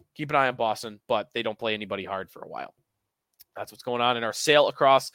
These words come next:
the Atlantic. Next up for you everydayers here on the Locked On Sabres podcast, we will preview Sabres and Lightning. What will the lineup look like? Tampa so far this year, and what some of the odds look like in this game for the Sabres being at home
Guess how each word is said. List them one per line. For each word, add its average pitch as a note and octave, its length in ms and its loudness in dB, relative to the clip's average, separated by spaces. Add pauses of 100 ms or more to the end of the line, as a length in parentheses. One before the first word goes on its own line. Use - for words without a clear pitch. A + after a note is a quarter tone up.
(320)
the C3 240 2
Atlantic. B2 520 2
Next D#3 300 4
up F3 180 10
for F3+ 60 -6
you D#3+ 120 4
everydayers E3 520 6
here E3+ 120 0
on D#3 60 0
the D3+ 60 -2
Locked D#3+ 260 8
On D#3+ 80 -4
Sabres E3 280 -2
podcast, E3 440 4
we D3 200 -4
will D#3+ 160 0
preview D#3+ 480 0 (240)
Sabres E3+ 480 2
and D#3 100 0
Lightning. D#3 400 4
What D3 140 0
will C3+ 60 -4
the B2 40 0
lineup D3+ 400 4
look D#3 180 0
like? D#3 300 2 (240)
Tampa F#3+ 460 6 (160)
so D#3 220 0
far C#3 220 4
this A#2+ 240 -6
year, A2 240 -6 (260)
and B2+ 280 0
what E3 320 2
some F3+ 160 0
of E3 60 -2
the D#3+ 180 -6
odds F3 340 8
look B2+ 220 -8
like G2 300 -8
in B2 160 -6
this G#2+ 220 -8
game F#2 320 -10 (220)
for - 60 -12
the A#2 80 -14
Sabres B2 300 -4
being A#2+ 200 -4
at G#2+ 120 0
home C#3+ 480 4